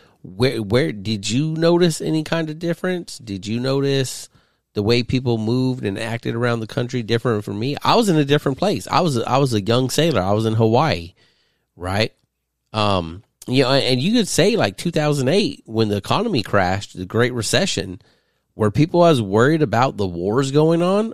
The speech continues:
or were they more worried about losing their house, becoming homeless, you know, f-, losing three or four houses that they couldn't afford in the first place. And, and there became more things close at home that consumed us.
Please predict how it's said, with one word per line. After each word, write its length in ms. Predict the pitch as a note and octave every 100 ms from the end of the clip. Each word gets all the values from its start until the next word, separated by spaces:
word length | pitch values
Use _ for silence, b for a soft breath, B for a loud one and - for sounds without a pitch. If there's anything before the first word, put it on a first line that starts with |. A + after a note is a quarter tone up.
| -
or 160 | A2+
were 180 | G#2+ A2+
they 120 | A2+
more 260 | G#2+ B2+ C3
worried 260 | A#2 B2
about 460 | A#2+ A#2 A#2 G2 b b b
losing 460 | F#2+ G#2 B2+ B2+ B2+
their 160 | A#2+ G#2+
house, 560 | A2+ A2+ C3+ - - b b b _
becoming 340 | G2+ C3 A2+
homeless, 800 | G#2 A2 A#2+ B2+ C#3 D3 - - b b b b _
you 160 | G#2+ G2+
know, 100 | F#2
f-, 140 | -
losing 480 | A#2 A2 B2+ B2 A#2
three 200 | B2 C3
or 60 |
four 220 | A2+ A2 A#2
houses 380 | A#2+ B2+ C#3+
that 140 | C3+ G2
they 120 | G#2
couldn't 320 | - A#2 A2+
afford 360 | G2+ A#2 A#2 A#2+
in 60 |
the 80 | A2
first 320 | G2+ A#2 A#2+
place. 460 | - D3 E3 F#3+ - b b b b _ C3+
And, 180 | A#2+
and 180 | G#2+ A2
there 200 | A2+ A2+
became 400 | G#2+ A#2 B2+ B2
more 320 | A2 A2 B2+
things 380 | A2+ B2 B2 G#2+
close 420 | - - B2+ C#3 B2
at 120 | F#2+
home 480 | - A#2 C#3+ E3 F#3 _ _
that 180 | G#2 G#2
consumed 480 | A#2 G#2 A#2 B2+ C#3
us. 300 | E3 F#3+